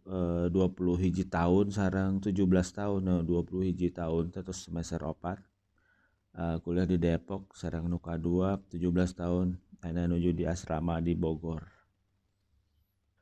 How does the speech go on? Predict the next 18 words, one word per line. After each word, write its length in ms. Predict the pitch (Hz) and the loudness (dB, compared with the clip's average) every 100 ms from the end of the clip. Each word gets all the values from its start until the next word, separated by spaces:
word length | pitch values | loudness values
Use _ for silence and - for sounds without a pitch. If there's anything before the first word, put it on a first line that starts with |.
| _ _ - _ | _ _ -20 _
Janten 320 | - 82 92 | -8 0 2
alhamdulillah, 960 | 87 85 90 82 85 82 90 104 113 107 98 87 | 4 4 4 4 4 4 4 4 2 0 -2 -2
atau 320 | - 87 87 95 | -4 -4 -2 -2
sekilas, 1040 | 95 98 87 85 90 92 98 101 - - | -4 -4 0 2 4 4 4 0 -4 -4
eh, 240 | 78 85 | -2 -2
perjalanan 960 | - 80 90 85 80 85 95 98 107 107 - _ _ _ _ - | -2 2 4 6 6 6 6 6 4 -2 -8 _ _ _ _ -8
selama 480 | 98 90 90 95 | 2 4 6 6
dua 240 | 92 85 80 | 6 4 4
puluh 160 | 90 85 82 82 - _ _ _ - | -2 -2 0 -2 -4 _ _ _ 0
tujuh 320 | 90 92 82 | 2 4 2
tahun 640 | 80 78 85 98 101 104 | 2 2 4 4 0 -6
kita 480 | - 82 - 92 90 | -8 -10 -6 -6 -6
tidak 400 | 87 80 82 80 | -6 -4 -4 -4
bertemu, 480 | 85 82 80 80 80 80 | -4 -6 -6 -6 -4 -2
dan 160 | 80 | -2
alhamdulillah 640 | 85 80 82 82 80 95 95 | -4 -6 -4 -2 2 0 0
kita 320 | 80 76 76 | -6 -6 -8
bisa 560 | 76 - 87 87 - | -8 -4 2 2 2